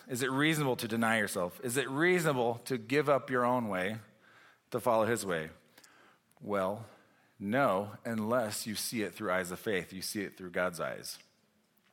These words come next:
Again, remember, the other side of the same coin of the crucified life is the resurrected life.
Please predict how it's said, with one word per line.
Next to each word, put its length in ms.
Again, 260
remember, 460
the 120
other 160
side 260
of 80
the 60
same 300
coin 300
of 200
the 80
crucified 680
life 420
is 200
the 80
resurrected 600
life. 420